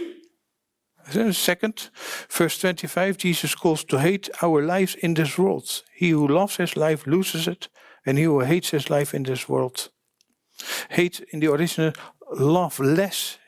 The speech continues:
your life. Loving your life less for, for his sake can be difficult. Be honest this morning. Third, verse twenty-six A,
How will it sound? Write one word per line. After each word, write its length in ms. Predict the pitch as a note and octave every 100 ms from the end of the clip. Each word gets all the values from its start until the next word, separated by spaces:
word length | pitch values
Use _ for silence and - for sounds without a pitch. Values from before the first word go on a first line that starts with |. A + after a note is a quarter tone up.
| -
your 360 | D#3 D#3 D3+ -
life. 560 | D3+ E3 A2+ - - - _ _ _ -
Loving 440 | D#3+ G#3+ A3 F3+
your 220 | D#3 D#3
life 360 | C#3+ D#3 D#3+ -
less 760 | B2 D#3+ D3 - - - - - _ _ _ _ _ _
for, 340 | - D#3 C#3+ - _
for 280 | - F3 D3+
his 300 | C#3 G3+ G3+
sake 600 | - G3+ E3+ - - - _ _ _ _ _ _ _ _ _ _ _ _ _ -
can 180 | B3 B3
be 80 | A#3+
difficult. 800 | - C#4+ G#3 - D#3+ - - - _ _ _
Be 140 | A#3 A3
honest 340 | C4+ C4+ G3+ -
this 160 | D#3+
morning. 280 | F3+ A#2+ - _ _ _ _ _ - - - - - _ _ _ _
Third, 240 | - A#3 -
verse 300 | - G#3+ -
twenty-six 600 | - A3+ A3 - G#3 -
A, 240 | A3+ C3